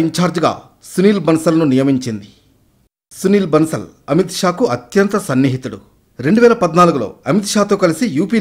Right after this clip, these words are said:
లోక్సభ ఎన్నికల్లో పనిచేశారు. వీరిద్దరి కాంబినేషన్లో రెండు వేల పద్నాలుగులో యూపీలో ఊహించని రీతిలో పార్లమెంట్ స్థానాలను కైవసం చేసుకుంది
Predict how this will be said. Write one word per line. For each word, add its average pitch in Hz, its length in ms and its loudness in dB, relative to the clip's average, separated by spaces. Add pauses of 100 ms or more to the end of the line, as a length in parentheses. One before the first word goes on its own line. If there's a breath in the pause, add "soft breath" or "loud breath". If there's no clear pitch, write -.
లోక్సభ 175 280 0 (120)
ఎన్నికల్లో 156 460 2
పనిచేశారు. 127 520 -4 (400)
వీరిద్దరి 214 460 2
కాంబినేషన్లో 165 600 0 (240)
రెండు 196 180 4
వేల 196 180 4
పద్నాలుగులో 180 460 6 (120)
యూపీలో 226 340 6 (180)
ఊహించని 226 400 4
రీతిలో 233 220 4 (160)
పార్లమెంట్ 208 380 2
స్థానాలను 190 520 2
కైవసం 185 380 2
చేసుకుంది 170 380 0